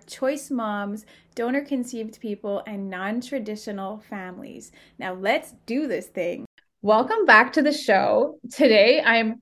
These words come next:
so freaking excited. We're gonna be hearing from Suzanne, who is a genetic counselor at Fairfax Cryobank.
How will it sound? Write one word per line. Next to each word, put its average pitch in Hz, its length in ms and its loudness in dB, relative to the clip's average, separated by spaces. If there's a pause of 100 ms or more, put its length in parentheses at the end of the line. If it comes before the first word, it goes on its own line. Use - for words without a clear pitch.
so 254 300 6
freaking 269 340 6
excited. 202 600 6 (100)
We're 233 180 4
gonna 320 220 2
be 339 120 0
hearing 214 560 0
from 190 360 0
Suzanne, 220 960 0
who 247 120 6
is 214 140 6
a 208 60 2
genetic 190 500 2
counselor 196 640 2
at - 260 0
Fairfax 190 480 2
Cryobank. 202 800 0